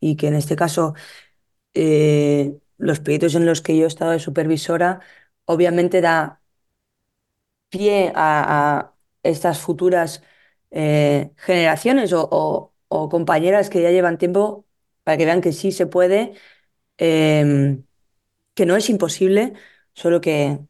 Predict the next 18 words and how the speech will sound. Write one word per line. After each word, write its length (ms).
hay 200
que 100
tener, 680
eh, 100
mucha 360
paciencia 420
porque 240
fácil 420
no 120
es. 380
O 20
sea, 120
es 280
trabajo 420
diario 340
de 140
mucho 720
debate 560